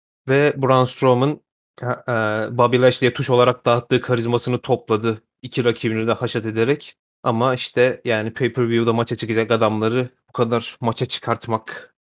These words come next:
birbirleriyle haftalık şovda ne kadar mantıklı. Yine orada da bayağı bir boşluk var. Raw gerçekten hani he-, her hafta şunu dedirtiyor. Hani bundan daha kötüsü olamaz. Haftaya herhalde daha iyi bir şey izleriz diyorsun ama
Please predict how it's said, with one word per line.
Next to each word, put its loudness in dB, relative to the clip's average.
birbirleriyle -2
haftalık -4
şovda -2
ne -2
kadar -2
mantıklı. -4
Yine 0
orada 0
da 2
bayağı 6
bir -4
boşluk 0
var. -4
Raw 2
gerçekten -2
hani -2
he-, -4
her 2
hafta 2
şunu -2
dedirtiyor. 0
Hani -4
bundan 0
daha 4
kötüsü -4
olamaz. 2
Haftaya 4
herhalde 2
daha 6
iyi -2
bir -10
şey -6
izleriz -4
diyorsun -4
ama 0